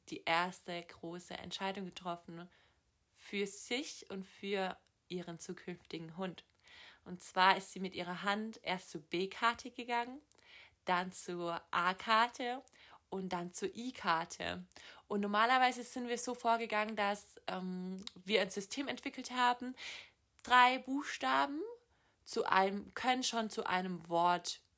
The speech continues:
führen. Das heißt, wenn du mir drei Buchstaben, Buchstaben gibst, habe ich eine Liste mit verschiedenen Wörtern oder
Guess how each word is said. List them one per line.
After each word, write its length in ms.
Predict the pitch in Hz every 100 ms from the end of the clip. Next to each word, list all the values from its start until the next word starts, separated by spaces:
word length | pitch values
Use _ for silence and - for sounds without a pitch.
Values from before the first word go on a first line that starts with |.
| -
führen. 320 | - 202 170
Das 200 | 175 -
heißt, 300 | 208 226 -
wenn 180 | 202 190
du 140 | 208
mir 320 | 202 196 196
drei 240 | 196 220 208
Buchstaben, 600 | 220 240 - 175 - 190
Buchstaben 460 | - - 196 196 190
gibst, 320 | 220 240 - - -
habe 180 | - 233
ich 120 | -
eine 140 | 202 196
Liste 320 | 277 294 240
mit 160 | 220
verschiedenen 640 | 202 185 - 180 175 170 165
Wörtern 540 | 170 214 - 285 311
oder 420 | 202 175 180 180